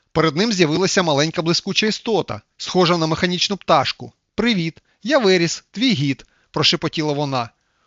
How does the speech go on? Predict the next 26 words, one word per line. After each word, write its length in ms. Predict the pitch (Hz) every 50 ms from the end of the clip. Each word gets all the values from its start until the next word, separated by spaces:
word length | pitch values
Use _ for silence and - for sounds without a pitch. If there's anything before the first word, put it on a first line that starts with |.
| _ _
«У 120 | - 139
нашому 400 | 156 170 165 - - 170 156 156
світі 440 | - - 175 208 262 269 - 160 127 - _ _
все 200 | - - - 202
тримається 480 | 190 - 196 190 208 220 208 - - 202
на 100 | 202 208
логічних 460 | 208 190 185 202 - - 226 196 -
висловлюваннях. 840 | 240 214 - - 269 220 185 156 127 120 120 113 110 101 - - _ _ _ _ _ _ _ _ _ -
Висловлювання — 840 | 127 135 139 - - 151 170 214 285 320 277 214 175 143 131 120 104 _ _ _ _
це 180 | - - 175 147
речення, 400 | 147 185 247 - - 226 208 156
про 160 | - 151 156
яке 200 | 160 - - 190
можна 300 | 175 180 170 160 185 175
чітко 360 | - - - 208 - - 170
сказати, 580 | - - - 156 131 156 147 127 - - - _ _
істинне 400 | - 151 190 - - 285 262 240
воно 300 | 196 180 170 147 123 113 - _
чи 180 | - - - 247
хибне». 500 | - - 233 175 139 117 120 113 107 104 _ _ _ _ _ _ _ _ _ _ _ _ _ _ _ _ _ _ _ _ _ _ _ _ _ _ _ _ _ _ _ _ _ _ _ _ _ _ _ _ _ _ _ _ _ _ _ -
Друзі 380 | 135 131 202 269 277 220 226
підійшли 420 | 196 196 160 160 180 - - 214 208
до 140 | 175 175
величезної 540 | 160 160 151 - - 196 196 180 180 185 160
кам'яної 480 | - 165 139 131 147 147 151 160 160 165
брами. 460 | 147 151 151 143 131 123 113 98 98